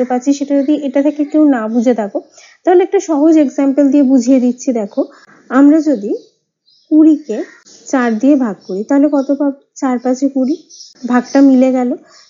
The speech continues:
তাহলে আমাকে যদি চার আর পাঁচ বলে দেয় আর বল-, বলে দেয় যে ভাজ্য কত, ভাজক আর ভাগফল বলে দিয়ে বলে দেয় যে ভাজ্যটা কত, তাহলে আমি কি করব? just এই দুটো মাল্টিপ্লাই করে দেবো, তাহলেই আমার ভাজ্য বেরিয়ে যাবে। কিন্তু আমি যদি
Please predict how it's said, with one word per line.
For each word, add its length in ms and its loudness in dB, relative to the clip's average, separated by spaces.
তাহলে 260 2
আমাকে 300 0
যদি 180 4
চার 260 -6
আর 60 -2
পাঁচ 200 0
বলে 280 2
দেয় 200 0
আর 80 -2
বল-, 260 2
বলে 240 2
দেয় 200 2
যে 60 2
ভাজ্য 240 -4
কত, 160 -6
ভাজক 340 -2
আর 60 0
ভাগফল 360 -2
বলে 220 2
দিয়ে 140 4
বলে 220 -2
দেয় 180 -2
যে 60 0
ভাজ্যটা 480 -4
কত, 140 -6
তাহলে 240 0
আমি 120 2
কি 120 2
করব? 180 0
just 300 -2
এই 120 2
দুটো 160 0
মাল্টিপ্লাই 560 0
করে 200 0
দেবো, 140 -2
তাহলেই 420 2
আমার 180 0
ভাজ্য 300 2
বেরিয়ে 320 4
যাবে। 180 0
কিন্তু 360 2
আমি 140 4
যদি 240 -2